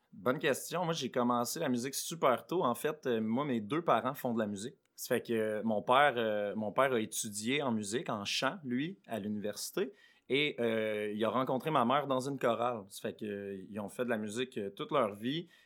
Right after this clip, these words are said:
Fait que moi, depuis que je suis né, je, je, je, je baigne dans la musique. Fait que j'ai commencé à suivre des cours de piano à, je pense, cinq ans. Euh, mes parents m'ont inscrit à des cours de piano ici, au, euh, au Centre musical en sol mineur. Puis, euh, j'ai fait du piano tout mon primaire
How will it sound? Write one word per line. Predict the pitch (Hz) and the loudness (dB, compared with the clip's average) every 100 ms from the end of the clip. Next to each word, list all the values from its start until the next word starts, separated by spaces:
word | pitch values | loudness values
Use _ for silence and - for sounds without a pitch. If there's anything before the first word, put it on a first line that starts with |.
| _ | _
Fait | 113 110 | -6 -2
que | 117 110 | 0 2
moi, | 131 | 2
depuis | 131 - 127 | 2 0 -4
que | |
je | - | -4
suis | 117 | 0
né, | 123 143 | 0 0
je, | 113 | -4
je, | 98 95 95 92 | -6 -10 -12 -12
je, | 95 107 | -12 -14
je | - 95 | -12 0
baigne | 131 143 127 | 2 2 2
dans | 110 | 0
la | 107 | 0
musique. | 104 101 104 160 170 _ _ _ _ | -4 -4 -4 -6 -6 _ _ _ _
Fait | - 110 | -6 -6
que | - 107 104 | -2 -2 -2
j'ai | 107 110 | -4 -2
commencé | 143 151 139 | 0 2 2
à | 196 | 0
suivre | 185 160 180 | -2 -6 -4
des | 135 | -4
cours | - 139 | -4 -2
de | 117 | -2
piano | - 110 107 131 170 | -2 -6 -2 -2 -2
à, | 110 | -2
je | 98 - | -4 -6
pense, | 127 135 123 | -4 -4 -4
cinq | - - 151 123 - | -4 -2 -2 -2 -4
ans. | 131 131 _ _ _ - | -8 -10 _ _ _ -6
Euh, | 110 98 92 90 90 | -4 -4 -6 -8 -8
mes | 101 | -8
parents | 98 104 123 | -6 -2 0
m'ont | 113 | -2
inscrit | - 131 | -2 -4
à | |
des | 113 | -4
cours | 127 | -2
de | 135 | -2
piano | 120 110 120 147 | -2 -2 -2 -2
ici, | 123 - 208 | -2 -2 -2
au, | 165 123 | 2 4
euh, | 113 110 107 | 4 0 -4
au | 107 | -4
Centre | - 127 127 | -2 -2 -2
musical | 110 104 135 | -4 0 0
en | 131 | 0
sol | - 110 | -2 -4
mineur. | 104 104 - _ | -2 -4 -6 _
Puis, | - 113 110 110 110 | -12 -4 -2 0 0
euh, | 104 101 98 98 | 0 -2 -2 -4
j'ai | 104 | -4
fait | 98 147 | -2 -4
du | 120 | -4
piano | - 123 113 127 139 147 - | 0 2 2 2 0 -2 -2
tout | 170 | 2
mon | 143 | 2
primaire | - 127 123 | 2 2 2